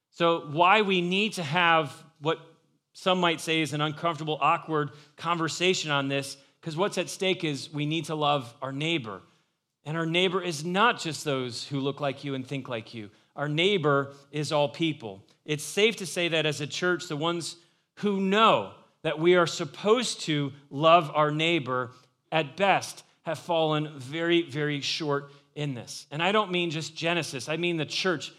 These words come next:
men and women who are Christians who know better. Men and women who know that the most important thing we're supposed to do is love God and to love our neighbor. The ones who know this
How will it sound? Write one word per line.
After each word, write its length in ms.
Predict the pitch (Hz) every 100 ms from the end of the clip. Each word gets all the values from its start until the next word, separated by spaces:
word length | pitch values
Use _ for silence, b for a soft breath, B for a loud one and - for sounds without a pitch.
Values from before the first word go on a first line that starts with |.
| B -
men 160 | 170
and 160 | 214 190
women 240 | 180 180
who 120 | 160 156
are 120 | 139
Christians 640 | - 196 175 - 131 131 b b
who 180 | - 190
know 240 | 190 220 202
better. 340 | 156 113 95 - b b _
Men 180 | 170 196
and 120 | 190
women 280 | 196 202 190
who 220 | 175 196
know 300 | 190 208 220
that 360 | 180 - 139 135
the 100 | 202
most 280 | 208 196
important 440 | 196 185 220 196 151
thing 160 | 220
we're 100 | 196
supposed 400 | 170 - 220 233
to 80 | 175
do 160 | 160 165
is 140 | 143
love 260 | 160 175 139
God 400 | 175 190 160 123 B -
and 140 | 160
to 120 | 175
love 320 | 151 170 190 180
our 100 | 165
neighbor. 300 | 180 165 156
The 100 | 151
ones 300 | 175 190 185
who 120 | 175
know 440 | 175 180 247 262
this 380 | 139 127 127